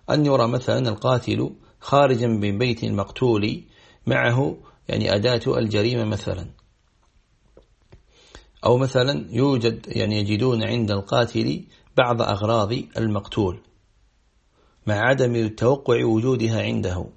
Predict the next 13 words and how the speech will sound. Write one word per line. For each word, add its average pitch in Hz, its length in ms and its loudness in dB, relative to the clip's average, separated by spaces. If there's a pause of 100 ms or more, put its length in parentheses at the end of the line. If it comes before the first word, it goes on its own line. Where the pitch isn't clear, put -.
(1300)
وهكذا. 117 580 0 (440)
أو 123 380 2
أيضًا 127 260 2
كما 120 240 0
قلنا 123 320 0
أن 120 100 0
يكون 113 420 0
بينه 117 420 0
وبين 113 440 0
المقتول 113 720 -2 (360)
عداوة 135 560 0
معروفة 127 840 -2 (440)
و، - 80 0